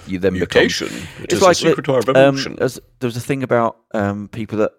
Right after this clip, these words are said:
Speaker 1: when, when they go to the Olympic stadiums, like, to do, um, the Olympics, they,
Speaker 2: Yeah.
Speaker 1: they basically, they're almost,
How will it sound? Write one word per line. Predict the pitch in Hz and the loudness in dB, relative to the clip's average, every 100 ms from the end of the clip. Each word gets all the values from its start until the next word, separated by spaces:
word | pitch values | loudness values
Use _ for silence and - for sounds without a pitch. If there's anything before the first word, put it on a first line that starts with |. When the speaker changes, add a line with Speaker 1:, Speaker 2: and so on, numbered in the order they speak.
| _ - | _ -2
Speaker 1:
when, | 113 113 - | -2 -2 -4
when | 127 123 | -2 -2
they | 117 | -2
go | 110 | -2
to | - | -2
the | 110 | -2
Olympic | 107 110 120 - | 0 -2 -4 -6
stadiums, | - 117 90 78 | -2 -2 -2 -6
like, | 85 85 - - | -8 -8 -14 -16
to | - | -8
do, | 95 90 90 87 | -4 -2 -2 -4
um, | 87 87 _ - _ _ - | -8 -14 _ -20 _ _ -6
the | |
Olympics, | 87 90 - - - - - _ | -4 -4 -8 -10 -16 -20 -20 _
they, | 95 98 | 0 0
Speaker 2:
Yeah. | - | 2
Speaker 1:
they | 104 | 4
basically, | 135 147 104 90 95 | 4 2 0 -6 -6
they're | 92 120 - | 2 2 4
almost, | 156 151 80 76 - - | 4 2 0 -2 -4 -10